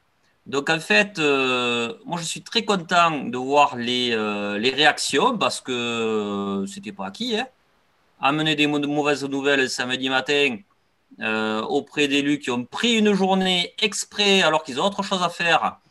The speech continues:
pour leur dire de toute façon tout va s'effondrer, tout ça, mais il y a quand même des moyens d'action, pas forcément pour limiter la hauteur de chute, puisque le coup est déjà parti, hein,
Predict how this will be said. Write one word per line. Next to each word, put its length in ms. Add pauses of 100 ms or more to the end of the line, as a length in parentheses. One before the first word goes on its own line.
(360)
pour 140
leur 220
dire 300
de 80
toute 180
façon 520
tout 120
va 80
s'effondrer, 640
tout 120
ça, 280
mais 480 (760)
il 60
y 80
a 60
quand 160
même 200
des 140
moyens 340
d'action, 500
pas 160
forcément 560
pour 240
limiter 380
la 120
hauteur 260
de 80
chute, 340 (400)
puisque 200
le 120
coup 160
est 40
déjà 240
parti, 420
hein, 80